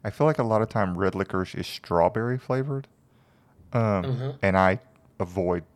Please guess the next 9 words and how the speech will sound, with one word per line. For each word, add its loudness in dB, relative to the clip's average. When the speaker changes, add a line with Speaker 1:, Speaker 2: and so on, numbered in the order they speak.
Speaker 1:
strawberry 0
flavor. -6
Um, -4
I 2
like, 6
Speaker 2:
Interesting. -2
Speaker 1:
I 8
like 0
strawberries. 0